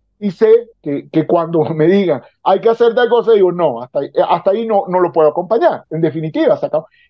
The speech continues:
Pero eso es una decisión particular, pero no me pueden poner a mí a decir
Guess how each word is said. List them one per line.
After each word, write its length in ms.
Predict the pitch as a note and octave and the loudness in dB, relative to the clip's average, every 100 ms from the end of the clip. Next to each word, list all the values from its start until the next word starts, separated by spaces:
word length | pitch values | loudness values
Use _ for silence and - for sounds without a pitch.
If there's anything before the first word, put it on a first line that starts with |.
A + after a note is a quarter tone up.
| _ - | _ 0
Pero 180 | G#3+ | 0
eso 100 | A3+ | 0
es 20 | C#4+ | 0
una 140 | A#3+ | -2
decisión 340 | G#3+ G3+ F#3 | -2 -2 -2
particular, 560 | A3 A3+ A3 G#3+ A3+ G3+ | 0 -2 -2 -2 0 0
pero 160 | A3 A3+ | 0 2
no 100 | D#4+ | 0
me 100 | D#4 | -2
pueden 320 | A3+ B3+ A#3 F3 | -4 -2 -2 -4
poner 500 | F3 G3+ F#3 C#3 - | -4 -2 0 -2 -4
a 100 | D#3 | -4
mí 160 | F3 G#3 | -2 0
a 100 | F3+ | 0
decir 440 | E3 - F#3+ B2+ | 0 -2 -2 -4